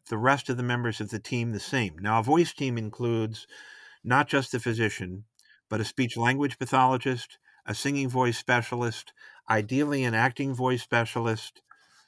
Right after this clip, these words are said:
often a voice scientist, and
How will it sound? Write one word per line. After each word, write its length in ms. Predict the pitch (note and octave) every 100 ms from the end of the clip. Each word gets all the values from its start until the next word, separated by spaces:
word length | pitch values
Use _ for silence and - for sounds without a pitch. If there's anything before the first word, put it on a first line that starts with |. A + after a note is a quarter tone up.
| _ _ -
often 340 | B2+ C3+ B2+
a 40 | A#2
voice 320 | - C3 C3
scientist, 840 | - B2 A#2 A2+ A#2+ A2+ - - _ _ _ _ _ _ - - - - - - -
and 480 | B2 B2+ B2+ A#2+